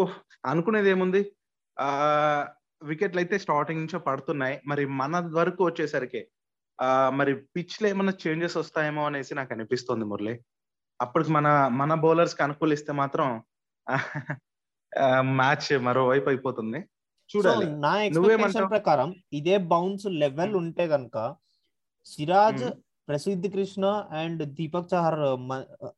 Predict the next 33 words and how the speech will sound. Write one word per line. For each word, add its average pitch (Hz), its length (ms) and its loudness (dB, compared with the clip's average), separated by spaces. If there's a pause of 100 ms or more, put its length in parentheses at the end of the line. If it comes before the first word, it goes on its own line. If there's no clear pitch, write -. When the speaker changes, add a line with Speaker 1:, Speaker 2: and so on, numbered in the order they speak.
(560)
Speaker 2:
especially 262 460 -2
సిరాజ్, 214 440 0
ప్రసిద్ధ్ 196 320 -2
కృష్ణ 180 260 -6
మంచి 151 320 -6
యుటిలైజ్ 165 400 -2
చేసుకోవచ్చు 139 380 -6
అభిలాష్. 107 300 -14 (960)
Speaker 1:
యా, 135 40 -12
Speaker 2:
ఎందుకంటే 160 300 0
లాస్ట్ 175 260 6
Speaker 1:
యా. 120 60 2
Speaker 2:
మ్యాచ్ 208 220 0
లో 208 240 2
వీళ్ళు 180 460 -2
బౌలింగ్ 180 420 -2
వేసినప్పుడు 175 720 -6 (340)
దాదాపుగా 175 540 2
ప్లేయర్స్ 170 480 -4
అందరూ 175 240 -2
Speaker 1:
మ్మ్. 165 100 -2
Speaker 2:
అవుట్ 165 140 -4
అయిన 175 160 -2
వాళ్ళు 180 200 -2
కట్, - 400 -4
ఆ, 196 100 6
కట్ 147 260 -2
షాట్ 180 240 -2
కే 196 80 2
అవుట్ 151 220 2
అయ్యారు 117 180 2
చూడండి. 113 460 -8 (1120)
Speaker 1:
ఎస్, - 640 -2